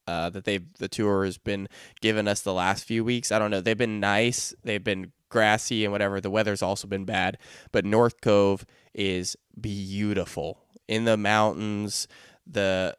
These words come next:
the grass was green. There's rocks and rivers running through it. It looked amazing on coverage. And the courses were incredible as well. Uh,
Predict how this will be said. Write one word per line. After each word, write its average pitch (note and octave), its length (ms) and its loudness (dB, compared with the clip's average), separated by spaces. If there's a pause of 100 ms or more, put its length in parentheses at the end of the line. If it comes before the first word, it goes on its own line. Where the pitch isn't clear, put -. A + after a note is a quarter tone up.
the F#2 60 -4
grass G#2+ 420 2
was G2+ 120 -10
green. G#2+ 340 -4
There's F2 220 -6
rocks G#2 640 2
and F#2+ 320 -6 (100)
rivers G#2 480 0
running G#2 280 2
through G2+ 240 0
it. G2 160 2
It G2+ 220 -4
looked G#2+ 320 -2 (100)
amazing G2+ 720 -2
on A2 220 2
coverage. A#2+ 720 -2 (920)
And G#2 360 2
the G2 60 -4
courses D3 460 2
were C#3 120 6
incredible B2 440 4
as A#2 120 2
well. A#2 360 4 (600)
Uh, F#2 260 2